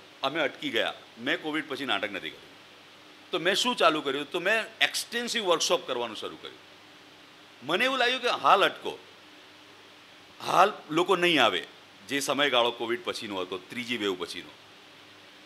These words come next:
બીજી વસ્તુ કોવિડમાં એક ખતરનાક જે બનીને એ છે કે ઓ ટી ટી પ્લેટફોર્મ suddenly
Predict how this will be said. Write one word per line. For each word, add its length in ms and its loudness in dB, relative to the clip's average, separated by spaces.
બીજી 240 0
વસ્તુ 300 2
કોવિડમાં 520 -2
એક 160 -4
ખતરનાક 480 0
જે 100 0
બનીને 340 -2
એ 80 4
છે 140 -2
કે 60 -4
ઓ 120 0
ટી 160 -4
ટી 120 -4
પ્લેટફોર્મ 520 0
suddenly 760 0